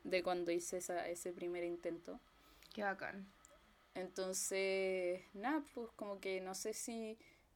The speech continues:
Speaker 1: seguir con otro tipo de fotos, pero tampoco he tenido mucha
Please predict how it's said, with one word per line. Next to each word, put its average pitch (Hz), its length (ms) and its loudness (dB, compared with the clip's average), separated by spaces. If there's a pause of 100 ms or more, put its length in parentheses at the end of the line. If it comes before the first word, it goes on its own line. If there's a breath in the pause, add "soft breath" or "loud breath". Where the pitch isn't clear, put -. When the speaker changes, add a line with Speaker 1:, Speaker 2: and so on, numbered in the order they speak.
(340)
Speaker 1:
seguir 196 800 -2
con 190 480 -2 (140)
otro 190 280 -2
tipo 196 240 -2
de 185 100 4
fotos, 226 400 -2
pero 202 140 2
tampoco 196 320 4
he 285 60 8
tenido 254 280 6
mucha 254 800 6